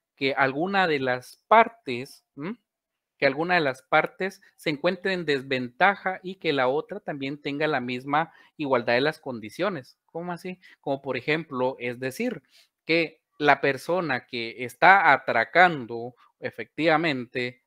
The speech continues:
a, a una persona, a un comensal, por ejemplo, o se va a la tienda con el chino, pues,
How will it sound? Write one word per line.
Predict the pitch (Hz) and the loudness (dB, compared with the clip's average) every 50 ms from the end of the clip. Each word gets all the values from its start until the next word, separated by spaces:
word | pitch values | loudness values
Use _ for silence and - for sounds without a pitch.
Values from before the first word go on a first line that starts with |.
| _ _ | _ _
a, | - 104 107 107 107 104 104 104 104 101 101 98 101 - - - 92 101 | -4 -2 -2 0 0 -2 -2 -2 -4 -4 -6 -6 -6 -8 -8 -6 -6 -4
a | 110 | -4
una | 127 143 156 147 | -2 -2 -2 -2
persona, | - 135 120 - 160 160 156 147 | -2 -2 -4 -2 -4 -4 -2 -2
a | 143 | -4
un | 143 | -4
comensal, | 139 156 139 131 117 117 117 - 135 135 139 131 123 - _ | -4 -6 -6 -6 -8 -10 -4 0 2 2 2 2 -2 -6 _
por | - 131 120 | -14 -12 -12
ejemplo, | 113 123 143 147 143 135 135 131 | -10 -10 -10 -10 -8 -8 -6 -4
o | 135 135 135 127 | -2 -2 -4 -4
se | - - 135 | -4 -2 2
va | 135 143 | 4 4
a | 156 | 4
la | 170 165 147 - | 4 4 0 0
tienda | - 170 175 170 160 | -2 -2 -2 -2 -2
con | - 139 131 127 | -2 -4 -4 -6
el | 123 - | -6 -8
chino, | - - 151 156 156 143 - | -10 -12 -10 -10 -10 -12 -12
pues, | - 147 151 156 151 - _ | -10 -8 -8 -8 -8 -10 _